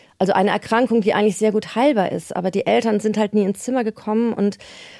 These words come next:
haben deswegen diese lebensbedrohliche Erkrankung nicht erkannt. Und da war es auch so, wie bei Jessica, bei so einer schweren Vernachlässigung. Das ist meine Beobachtung, ne? Da sehen die Eltern schon, dass es ihrem Kind schlecht geht und dass es dem Kind auch immer schlechter geht.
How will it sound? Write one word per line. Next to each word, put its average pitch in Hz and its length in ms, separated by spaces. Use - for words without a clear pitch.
haben 208 180
deswegen 208 380
diese 190 160
lebensbedrohliche 190 840
Erkrankung 180 500
nicht - 160
erkannt. 180 480
Und 180 140
da 226 200
war 233 80
es - 180
auch 240 200
so, 190 320
wie 208 120
bei 196 140
Jessica, 185 580
bei 185 120
so 208 120
einer 226 320
schweren 254 420
Vernachlässigung. 190 1040
Das 202 140
ist 208 120
meine 214 300
Beobachtung, 185 640
ne? 208 100
Da 202 140
sehen 226 320
die 214 140
Eltern 208 340
schon, 220 480
dass 190 140
es 196 120
ihrem 196 200
Kind 190 240
schlecht - 480
geht 165 240
und 180 40
dass 190 120
es 190 80
dem 208 120
Kind 208 220
auch - 140
immer 208 260
schlechter 202 500
geht. 165 360